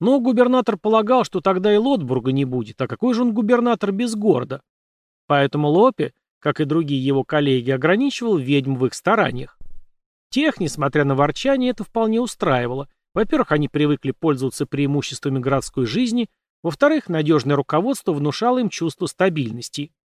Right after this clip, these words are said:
Тем не менее, они гнули свою линию и при каждом удобном случае рвались на прополку. "Наука, страшная магия, Гала! Она убивает творчество и ожесточает стихии!"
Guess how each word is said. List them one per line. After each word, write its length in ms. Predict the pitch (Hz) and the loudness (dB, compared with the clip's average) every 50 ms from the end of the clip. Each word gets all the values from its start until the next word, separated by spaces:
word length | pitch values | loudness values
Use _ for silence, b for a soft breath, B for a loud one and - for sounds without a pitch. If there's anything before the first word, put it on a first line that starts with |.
| _ _ _ _ _ _ _ | _ _ _ _ _ _ _
Тем 240 | - - 143 143 147 | 0 2 2 4 4
не 120 | 151 151 | 4 2
менее, 300 | 147 160 165 160 156 147 | 2 2 0 0 0 2
они 160 | 147 151 151 139 | 2 2 0 0
гнули 300 | 135 151 160 156 151 135 | 0 0 0 2 2 0
свою 320 | - - 156 151 151 156 | -2 0 0 2 2 2
линию 320 | 190 247 262 208 151 127 | 2 2 2 2 0 0
и 40 | 117 | -2
при 140 | - 143 135 | -2 -4 -6
каждом 400 | - - 147 139 120 127 139 147 | -2 0 0 0 2 0 0 0
удобном 360 | 143 131 143 131 123 131 127 | 2 2 2 0 2 -2 -4
случае 460 | - - - 220 262 247 - - 240 | -4 -4 -4 -2 -2 -2 0 -2 0
рвались 440 | 190 151 131 131 127 135 123 - - | 0 2 2 4 2 2 0 -2 -4
на 80 | 139 123 | -8 -6
прополку. 680 | - - 151 156 - - 147 131 123 - - 139 135 - _ _ _ _ _ _ _ _ _ _ _ _ _ _ _ _ _ _ _ _ _ _ _ _ | 0 0 0 0 0 -2 -4 -4 -4 -6 -10 -10 -10 -10 _ _ _ _ _ _ _ _ _ _ _ _ _ _ _ _ _ _ _ _ _ _ _ _
"Наука, 560 | 165 190 226 240 240 233 208 156 - 156 143 123 | -4 0 0 2 4 2 2 2 0 -6 -6 -6
страшная 600 | - - - 254 262 262 240 - - 254 247 247 | -8 -2 2 2 2 2 2 0 0 0 2 4
магия, 480 | 247 269 277 269 240 170 135 131 135 | 4 4 4 4 2 0 0 -2 -4
Гала! 560 | 131 135 175 254 269 269 254 196 131 135 - - _ _ | -2 2 4 4 4 4 4 2 0 -2 -6 -10 _ _
Она 240 | 147 147 139 139 | 0 2 4 4
убивает 520 | 143 135 127 143 131 143 147 147 151 143 - | 2 2 2 2 2 4 4 4 2 0 -2
творчество 580 | - 127 139 165 175 - - 196 - - 180 | -4 0 2 2 0 0 -4 -6 -6 -4 -2
и 40 | 185 | -2
ожесточает 640 | 185 156 170 - - 202 196 - - - 240 233 202 | -2 -2 -4 -4 -4 -4 -4 -2 0 0 0 0 0
стихии!" 840 | - - - 254 254 208 - - 294 302 311 311 294 220 160 156 | -2 -8 -8 -6 -8 -6 -2 2 2 4 4 4 4 2 0 -6